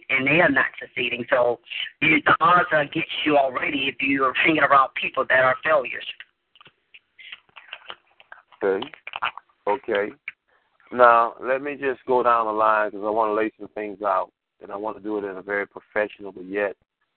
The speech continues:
Speaker 2: time-consuming way. Um, you know, hang around the people who don't wanna make it. It'll prevent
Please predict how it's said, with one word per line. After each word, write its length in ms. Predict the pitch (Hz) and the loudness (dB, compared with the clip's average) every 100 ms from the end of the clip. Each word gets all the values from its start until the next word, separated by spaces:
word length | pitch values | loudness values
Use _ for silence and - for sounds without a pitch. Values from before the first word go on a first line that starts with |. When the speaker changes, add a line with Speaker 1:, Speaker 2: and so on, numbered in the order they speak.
| _ | _
Speaker 2:
time-consuming 800 | 117 113 107 101 _ 107 101 95 | 0 0 -2 -10 _ -10 -8 -4
way. 340 | 104 101 87 _ _ _ _ _ _ _ _ _ _ _ _ _ | -2 -2 -4 _ _ _ _ _ _ _ _ _ _ _ _ _
Um, 720 | 113 110 107 104 95 92 95 _ _ _ _ _ _ _ _ | 4 6 6 4 0 -4 -12 _ _ _ _ _ _ _ _
you 120 | 123 | -2
know, 480 | 123 120 117 113 117 _ _ _ _ _ _ _ _ _ _ _ _ - | 4 6 4 0 -6 _ _ _ _ _ _ _ _ _ _ _ _ -6
hang 220 | 135 143 | 0 2
around 380 | 131 131 131 127 | 4 4 2 0
the 60 | |
people 460 | 107 151 113 - 104 | -8 -12 -12 -12 -12
who 120 | 113 110 | -8 0
don't 220 | 110 107 | 2 2
wanna 220 | 113 104 | -2 -4
make 300 | 101 101 - | -4 -4 -4
it. 100 | 101 | -8
It'll 180 | 95 92 _ - | -10 -14 _ -12
prevent 400 | 107 104 110 | -10 -6 -8